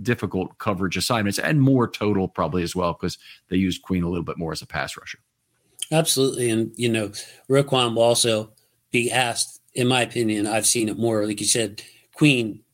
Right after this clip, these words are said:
Speaker 2: uh, you pretty much assigned to the running backs. A lot of plays, you could tell it's P Q's responsibility is to follow, all, be all over the running backs, whereas Roquan had to take a deeper drop a lot of
Speaker 1: Yep.
Speaker 2: times in his drops. So,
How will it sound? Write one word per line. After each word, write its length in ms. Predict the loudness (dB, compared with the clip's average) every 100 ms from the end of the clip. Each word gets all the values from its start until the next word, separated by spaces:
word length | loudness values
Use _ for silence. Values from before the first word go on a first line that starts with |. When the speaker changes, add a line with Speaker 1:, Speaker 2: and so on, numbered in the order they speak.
| _ -4
Speaker 2:
uh, 240 | -2 -4 -10 -14 -16 _ _
you 200 | -2 -2
pretty 280 | 0 2 4
much 260 | 4 2
assigned 360 | 2 2 2 0
to 100 | -4
the 80 | -2
running 260 | 0 2
backs. 440 | 0 -2 0 -2 -2 _ _ _
A 60 | 2
lot 240 | 4 2
of 80 | 2
plays, 400 | 0 2 0 -2
you 100 | -2
could 160 | -4 0
tell 300 | 0 0 -2
it's 100 | -4
P 220 | -4 -4
Q's 320 | -2 -2 -2
responsibility 720 | -2 -2 -2 -2 0 0 0
is 80 | -2
to 80 | -2
follow, 340 | 0 2 0 0
all, 180 | -2 0
be 160 | 0
all 220 | 0 0
over 160 | -2 -4
the 100 | -2
running 240 | 0 0
backs, 320 | 0 -2 -4 -10 -16 -20 -8 2
whereas 240 | 2 6
Roquan 400 | 2 4 2 2
had 160 | 0 0
to 60 |
take 240 | 0 -2 -2
a 20 |
deeper 280 | -4 -4 -2
drop 400 | -2 -2 -4 _ _ _ -2
a 60 |
lot 200 | 0 0
of 80 | 0
Speaker 1:
Yep. 80 | 0
Speaker 2:
times 220 | 0 0
in 80 | 0
his 200 | 0 0
drops. 380 | 0 0 2 2
So, 300 | 2 -2